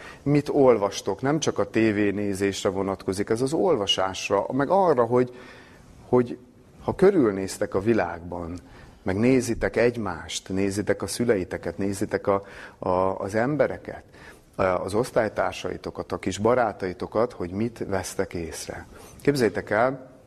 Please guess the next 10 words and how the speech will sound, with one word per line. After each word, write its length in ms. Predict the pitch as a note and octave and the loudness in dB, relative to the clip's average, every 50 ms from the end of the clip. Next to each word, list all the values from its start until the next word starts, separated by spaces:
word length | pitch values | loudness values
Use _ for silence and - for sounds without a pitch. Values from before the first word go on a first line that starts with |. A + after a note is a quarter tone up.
| _ _ - | _ _ -10
nekünk 260 | G#2 G2+ A#2+ G#2+ A2 | -6 -4 -4 -2 0
nincsen 440 | B2 C#3 C#3 A#2+ - - F#2+ F#2+ F#2 | 0 0 0 -2 -2 -4 -4 -4 -2
televíziónk, 960 | - G#2+ G#2 G2 F2+ F#2 F#2 F#2 F2+ F2+ G2 F#2 F#2 F#2 G2+ A#2 C#3+ D#3 - - - - _ _ _ _ _ - _ _ _ _ _ _ - - - - - - - - - | -2 -2 -2 -2 -2 -4 -6 -6 -6 -8 -8 -6 -4 -4 -4 -4 -4 -6 -8 -14 -20 -20 _ _ _ _ _ -20 _ _ _ _ _ _ -20 -20 -20 -20 -20 -20 -14 -2 2
legalábbis 480 | A#2+ A2+ A2+ B2 A#2+ A#2 A#2 A2+ - | 4 6 6 6 6 4 2 0 -4
a 60 | B2+ | -6
klasszikus 600 | A#2 - B2+ C3 B2+ - - - - A2+ G#2+ - | 0 2 2 2 2 0 -4 -8 -8 -8 -4 0
értelemben 680 | A2+ A2+ A#2 A2 - A2 G#2 G#2 G2+ G2+ G2 G2+ G2+ G2 | 2 2 2 2 0 0 0 0 0 0 0 -2 -2 0
vett 200 | G2+ G#2+ G2+ G#2 | -2 -2 -2 -2
televíziónk 800 | - G#2 G2+ G#2 G2 F#2+ G2+ G2 F#2 F#2 F#2 F2+ F#2 F2+ F2+ - | -2 0 0 0 0 0 -2 -4 -4 -4 -4 -2 -4 -4 -4 -4
nincsen, 760 | F#2+ F#2 F2+ F2 F2 - - F#2 F2+ G2+ B2 D3 F3 F#3+ | -4 -2 -2 -4 -6 -6 -4 -2 -2 0 0 0 -2 -4